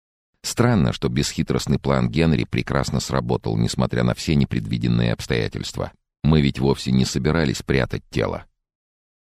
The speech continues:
На самом деле мы просто оставили его там, куда оно упало,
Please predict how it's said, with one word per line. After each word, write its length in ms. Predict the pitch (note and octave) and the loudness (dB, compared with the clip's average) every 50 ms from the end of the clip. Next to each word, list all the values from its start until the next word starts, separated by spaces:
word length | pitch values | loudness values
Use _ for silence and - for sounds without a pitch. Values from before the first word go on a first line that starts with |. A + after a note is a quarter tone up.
| _ _ _ | _ _ _
На 160 | C#2+ D#2+ D2+ | 2 2 2
самом 400 | C#2+ - - G#2 G#2 G#2 G#2 G2 | 2 2 2 4 4 4 4 4
деле 220 | E2 F#2 F#2+ F2 E2 | 4 4 4 4 4
мы 140 | D2 C#2 - | 4 2 2
просто 340 | C2 C2+ B1+ - - C#2 | 2 0 0 0 0 -2
оставили 440 | A#1+ - - D#2 D2+ D#2 D2+ C#2+ D2 | -2 0 0 0 2 2 2 2 2
его 240 | C#2+ C#2 C2 C2+ C2 | 2 4 2 2 0
там, 320 | - - D#2+ D#2 D2+ D2+ | 0 0 0 2 2 2
куда 340 | - - C#2 B1 B1 B1+ C2 | 0 0 -2 0 0 2 2
оно 240 | C2 C2 C2 C2 C2 | 4 4 4 4 2
упало, 500 | B1 - - - C#2 A#1 G1+ G1+ G1+ | 2 0 0 0 0 2 0 -2 -4